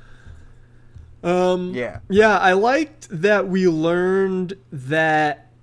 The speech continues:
Speaker 1: uh, the Mandalorian himself is apparently, um,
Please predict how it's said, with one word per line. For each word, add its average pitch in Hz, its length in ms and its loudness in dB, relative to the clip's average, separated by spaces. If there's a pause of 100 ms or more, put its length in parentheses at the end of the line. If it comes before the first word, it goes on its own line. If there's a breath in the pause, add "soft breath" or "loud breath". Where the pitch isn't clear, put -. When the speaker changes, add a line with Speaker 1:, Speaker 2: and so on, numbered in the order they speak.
(200)
Speaker 1:
uh, 151 400 -2
the 135 180 -4
Mandalorian 165 760 -2
himself 139 1000 -4 (160)
is 143 300 -2
apparently, 139 1160 -6 (160)
um, 120 840 -6